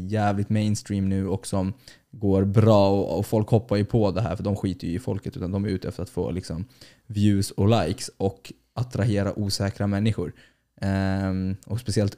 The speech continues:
unga människor. Den här typen av natty or not content. Det betyder alltså att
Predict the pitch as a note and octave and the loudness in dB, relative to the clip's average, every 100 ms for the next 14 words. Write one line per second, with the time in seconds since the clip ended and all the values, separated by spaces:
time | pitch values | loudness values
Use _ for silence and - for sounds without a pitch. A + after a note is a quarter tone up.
0 | - B2+ G#2+ G#2 A#2+ F2+ D#2 G2 - - | 0 2 4 4 2 2 -4 -4 -6 -8
1 | _ _ _ G2+ G2 F2+ - F#2 G2 F#2+ | _ _ _ -4 0 0 -2 -4 -2 0
2 | G2+ G#2 - - - F#2+ G2+ G2+ - - | 2 0 -2 -6 -2 0 0 -2 -6 -20
3 | _ - A2+ G2+ - - - - - G#2 | _ 0 0 0 -4 -10 -14 -20 -10 -2
4 | G2 G2 G2 F#2+ E2 F2 - D#2+ - - | 0 2 2 0 -2 -6 -4 -6 -6 -12